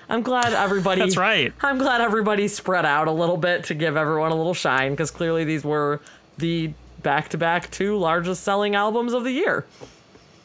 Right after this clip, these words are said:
Speaker 2: It's interesting, you know, with, with the way thirty's, um, sort of progression is so far, where thirty is at,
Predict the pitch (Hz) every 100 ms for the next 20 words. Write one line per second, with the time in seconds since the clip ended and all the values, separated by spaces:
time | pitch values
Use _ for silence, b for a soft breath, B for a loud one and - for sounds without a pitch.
0 | _ B B B B B - 208 254 302
1 | 294 - 165 147 147 131 139 190 185 139
2 | 196 190 147 151 151 147 143 - 147 139
3 | 127 120 110 - - - - - 123 107
4 | 110 120 - 113 - 104 110 - - 95
5 | - 120 101 127 120 107 101 110 107 107
6 | 101 - 104 98